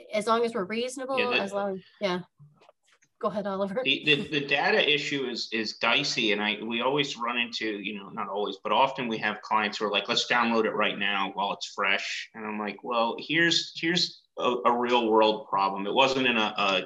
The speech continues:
Speaker 2: commercial vehicle. It was in a, a passenger vehicle.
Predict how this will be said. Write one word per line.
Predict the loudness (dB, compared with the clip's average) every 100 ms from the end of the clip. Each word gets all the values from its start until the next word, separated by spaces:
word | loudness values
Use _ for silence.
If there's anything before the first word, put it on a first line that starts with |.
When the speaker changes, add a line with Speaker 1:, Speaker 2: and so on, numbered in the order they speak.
| -4
Speaker 2:
commercial | -2 -2 0 -2
vehicle. | 2 2 2 0
It | 0
was | 0
in | -2 -2
a, | -4 -6 -8
a | -12 -8 -2
passenger | 0 0 -2 -6 -8 -10
vehicle. | -12 -14 -14 -14 -14